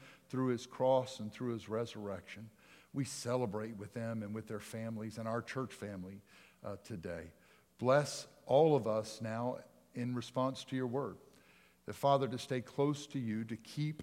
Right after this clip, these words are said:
our way. That, Father, we be very intentional to meditate,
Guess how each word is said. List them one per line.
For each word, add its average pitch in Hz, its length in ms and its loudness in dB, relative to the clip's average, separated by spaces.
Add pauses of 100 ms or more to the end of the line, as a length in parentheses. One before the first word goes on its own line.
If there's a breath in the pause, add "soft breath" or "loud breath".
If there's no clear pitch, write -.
our 117 200 2
way. 95 440 -4 (1080 soft breath)
That, - 80 -6
Father, 123 300 4
we 120 160 0
be 117 160 0
very 123 300 0
intentional 104 580 -6
to - 120 -14
meditate, 110 580 -4